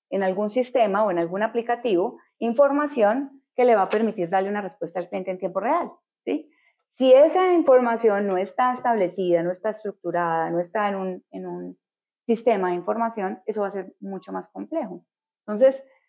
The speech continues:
cuando tú te quieres preparar porque está de moda, porque lo quieres hacer, tienes que pensar muy bien si tienes cómo darle soporte a ese nuevo canal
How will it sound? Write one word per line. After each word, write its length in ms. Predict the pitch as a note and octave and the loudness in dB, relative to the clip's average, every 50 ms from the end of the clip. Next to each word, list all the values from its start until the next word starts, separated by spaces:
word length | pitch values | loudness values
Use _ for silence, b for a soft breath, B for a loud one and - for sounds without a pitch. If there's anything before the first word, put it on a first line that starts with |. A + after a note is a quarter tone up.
| b b _ _ _ | b b _ _ _
cuando 360 | - A3 G3+ G3+ F#3+ F#3+ F#3+ - | -2 -2 0 0 0 -2 -2 0
tú 140 | D4 D#4 D#4 | -2 -2 -2
te 120 | D#4+ D#4 | -2 -2
quieres 260 | D#4+ D#4+ D#4 D#4+ D#4 | -2 0 0 -2 0
preparar 500 | D#4 D4 C4+ C4 - B3 A3+ A3+ A3+ A3+ | 2 2 2 2 4 4 4 4 4 2
porque 200 | A#3 B3 A#3+ A#3+ | 2 0 -2 -2
está 220 | G#3 - - G#3 G#3+ | -4 -2 0 2 2
de 60 | A3 | 2
moda, 440 | A#3 A#3 A#3 A3+ G#3+ G#3+ G#3+ A3 A3 | 4 4 6 6 6 4 4 2 -2
porque 200 | G3+ F#3 - F#3 | -4 -8 -6 -6
lo 100 | F3 E3+ | -4 0
quieres 280 | - A#3+ A#3 C4 C4 | 2 2 2 2 2
hacer, 480 | C4+ C4+ C4 C4 A#3+ A#3 A3+ A3+ A3+ - | 0 -2 0 2 2 2 2 0 -2 -4
tienes 220 | - A3 G3+ G3+ - | -4 -4 -4 -4 -6
que 100 | - A3 | -6 -6
pensar 380 | A#3 G#3+ G3+ G3+ - G3+ F#3+ | -6 -6 -6 -4 -4 -4 -4
muy 140 | G3 G3+ G3+ | -4 -4 -6
bien 360 | G3+ A#3 G#3 G3+ A#3+ D4 D#4+ - _ _ _ _ _ _ - | -4 -4 -4 -2 -2 -2 -4 -6 _ _ _ _ _ _ -6
si 140 | A3 G3 | -6 -4
tienes 420 | - A#3 A#3+ B3 A3+ G3+ F#3+ F#3+ F#3+ | -4 -2 0 0 2 2 0 -4 -4
cómo 260 | - G3+ G3 F#3+ G3 | -6 -6 -4 -2 0
darle 260 | G#3 G#3+ G#3+ A3 A3+ A3 | 0 0 0 0 -2 -2
soporte 720 | A3 A#3+ A3 A3+ C4+ C4 A3 F#3 - - G#3 A#3 C4+ - _ _ _ _ _ _ _ - | -2 -4 -4 -2 -2 -2 -2 -2 -4 -6 -8 -8 -8 -10 _ _ _ _ _ _ _ -4
a 160 | - F#3+ G3+ | -2 0 0
ese 180 | A3 A3+ C#4 | 2 2 2
nuevo 300 | C4+ C4+ B3+ B3 B3 C4 | 2 2 0 0 -2 -2
canal 480 | - C#4+ C#4+ B3+ G#3 F#3 G#3 C4+ C#4+ | -2 -2 0 0 0 -2 -2 -4 -6